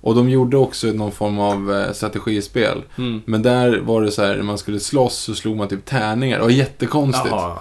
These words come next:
Speaker 2: okej.
Speaker 1: Jättedumt.
Speaker 2: Men, ja, men tänk dig liksom Red Dead Redemption. Alltså du rider mellan
Speaker 1: Mm.
Speaker 2: städerna, att du tar en båt, alltså, och du gör, du förenklar avstånden,
Speaker 1: Mm.
Speaker 2: absolut, men det
Speaker 1: Jag
Speaker 2: vore
Speaker 1: hade varit Lord Varys.
Speaker 2: Mm.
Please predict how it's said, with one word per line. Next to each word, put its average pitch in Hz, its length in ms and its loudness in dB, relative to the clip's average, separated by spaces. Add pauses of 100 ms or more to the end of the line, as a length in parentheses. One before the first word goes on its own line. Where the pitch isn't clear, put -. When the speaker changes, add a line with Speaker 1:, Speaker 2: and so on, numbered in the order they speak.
Speaker 2:
okej. - 160 -18 (100)
Speaker 1:
Jättedumt. 135 320 0
Speaker 2:
Men, 120 160 2
ja, 120 60 4
men 170 120 4
tänk 208 240 0
dig 165 80 4
liksom 127 260 -2
Red 113 140 0
Dead 110 160 -2
Redemption. 107 260 -6
Alltså 123 160 -6
du 127 180 0
rider 127 500 0
mellan 113 280 -2
Speaker 1:
Mm. 107 120 -2
Speaker 2:
städerna, 117 500 -2
att 104 80 -8
du 117 80 -4
tar 120 360 -2
en 120 140 -4
båt, 117 360 -4
alltså, 107 280 -8 (760)
och 120 120 -4
du 113 60 -4
gör, 95 260 0 (100)
du 117 100 -4
förenklar 98 500 -6
avstånden, 120 600 -4
Speaker 1:
Mm. 113 80 -6
Speaker 2:
absolut, - 400 -6
men 110 140 -8
det 123 60 -6
Speaker 1:
Jag 131 80 -4
Speaker 2:
vore 123 120 -2
Speaker 1:
hade 110 100 -8
varit 95 480 -8
Lord 95 180 -8 (100)
Varys. - 520 -8 (460)
Speaker 2:
Mm. 117 180 -6